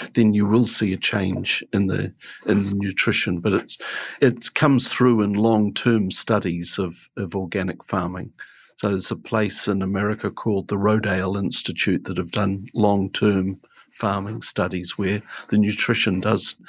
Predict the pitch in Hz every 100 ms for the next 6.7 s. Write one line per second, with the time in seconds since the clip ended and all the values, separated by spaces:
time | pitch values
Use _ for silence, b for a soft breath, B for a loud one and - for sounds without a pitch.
0 | B B - 113 107 - - 95 98 98
1 | 107 104 107 104 110 101 - 123 - -
2 | 95 92 95 92 - 92 95 - B B
3 | B - 101 104 - - - B B B
4 | B 110 - 98 104 104 - 104 95 95
5 | 95 101 104 95 104 92 - _ - -
6 | - 104 - 101 95 -